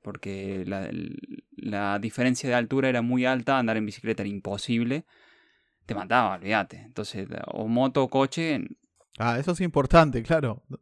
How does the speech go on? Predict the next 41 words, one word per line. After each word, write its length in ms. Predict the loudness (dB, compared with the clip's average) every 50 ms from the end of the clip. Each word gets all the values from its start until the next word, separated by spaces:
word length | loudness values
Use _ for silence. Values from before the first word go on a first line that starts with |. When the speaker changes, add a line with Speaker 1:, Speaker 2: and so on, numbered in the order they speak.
| -18 -20 -20 -4
Speaker 2:
Pongan 300 | 0 0 2 2 2 0
en 80 | 2 2
Google 220 | 4 4 4 4
Maps, 340 | 2 2 0 0 0 -2 -4
hagan 280 | -4 -2 -2 -2 -4 -6 -10 -10 -8
desde 340 | -6 -4 -4 -4 -4 -6 -8 _ _ _ _ _ _ _ _ -2
tal 300 | 0 0 2 2 2 2
la-, 180 | 0 0 -2
desde 200 | -2 -2 -2 -2
la 80 | 0 0
dirección 380 | 0 -2 -2 -2 -2 -2 -2 -2
a 100 | -4 -6 _ _ _ _ _ _ _
que 140 | -8 -8 -6
querés 180 | -4 -2 -2 0
mudarte 420 | 0 2 2 2 0 0 0 -2
a 60 | 0
la 100 | 0 -2
del 100 | -2 -4
trabajo, 600 | -4 -2 0 2 2 2 2 0 -2 -4 -4 -6 _ _ _ _ _ _ _ _ _ _ _ _ _ _ _ _ _ _ _ _ _ _ _ _ _ _ _ _ _
o 120 | -6 -6 -4
si 120 | -4 -4
todavía 240 | -2 0 0 2 2
no 60 | 0
tenés 140 | 2 0 0
el 40 | 0
trabajo, 420 | 2 0 2 2 2 0 0 -4 _ _ _ _ _ -2
tenés 220 | 0 0 0 -2
el 80 | -2 0
trabajo 420 | 0 2 0 2 2 2 2 2
al 180 | 2 0 -2 -4
centro 480 | -4 -2 0 0 0 -2 -2 0 0 0
o 160 | 0 -2 -4
a 20 | -4
donde 180 | -6 -6 -8 -10
cre-, 100 | -10 -8
donde 300 | -8 -8 -8 -8 -10 -8
crees 200 | -4 -4 -4 -4
que 120 | -4 -6 -6
podés 220 | -4 -4 -2 0
Speaker 1:
Claro. 220 | 2 2 2 2 2
Speaker 2:
conseguirlo, 460 | 0 0 0 0 0 -2 -2 -4